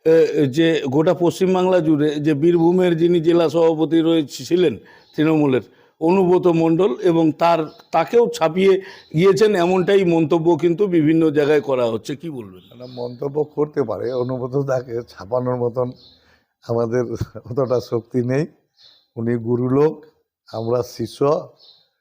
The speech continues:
Speaker 2: যাই হোক, শিষ্যর, গুরুর পিছনে শিষ্যর নামটা আছে, এতেই আমরা ধন্য।
Speaker 1: আর একটা বিষয় বলবো, দাদা, একেবারেই বলতে গেলে এটা বলতেই হয় যে কমলাগাঁও সুজালি,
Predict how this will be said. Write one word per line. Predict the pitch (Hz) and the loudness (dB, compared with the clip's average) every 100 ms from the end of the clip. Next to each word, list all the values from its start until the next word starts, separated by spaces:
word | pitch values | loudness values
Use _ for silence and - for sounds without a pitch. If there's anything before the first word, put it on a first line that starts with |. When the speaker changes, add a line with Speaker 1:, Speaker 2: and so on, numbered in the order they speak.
| _ _ - | _ _ -6
Speaker 2:
যাই | 120 123 | 0 0
হোক, | 143 135 | 0 -6
শিষ্যর, | - 127 - 135 127 - _ _ - - | -6 -6 -2 -2 -2 -6 _ _ -16 -6
গুরুর | 131 131 120 | -2 -2 -4
পিছনে | 123 127 127 123 | -6 -4 -4 -4
শিষ্যর | - 117 - | -6 -8 -4
নামটা | 123 127 123 110 127 | -4 -2 -4 -2 -4
আছে, | 113 - 170 - _ _ _ _ | -2 -4 -6 -8 _ _ _ _
এতেই | 127 113 135 | -6 -2 0
আমরা | 131 120 117 | 0 -2 -4
ধন্য। | 98 110 104 - _ _ _ _ _ _ _ - - | -6 -14 -14 -20 _ _ _ _ _ _ _ -20 -14
Speaker 1:
আর | - 175 | -4 -2
একটা | 208 233 | 0 -2
বিষয় | 220 202 226 | -2 0 2
বলবো, | 208 220 214 226 226 208 208 190 | 4 2 6 6 6 6 4 4
দাদা, | 180 190 208 | 2 4 4
একেবারেই | 180 175 202 196 196 208 | 4 2 2 4 4 4
বলতে | 196 175 180 185 | 2 2 2 2
গেলে | 185 185 185 | 4 4 4
এটা | 175 175 | 2 0
বলতেই | 175 165 160 196 185 | 0 0 4 4 4
হয় | 135 135 - _ _ _ _ _ 143 | 2 -2 -4 _ _ _ _ _ -2
যে | 143 165 160 151 - - | 2 6 6 4 0 -2
কমলাগাঁও | 170 190 190 190 185 | 0 4 4 4 2
সুজালি, | - 160 170 135 | 2 2 4 2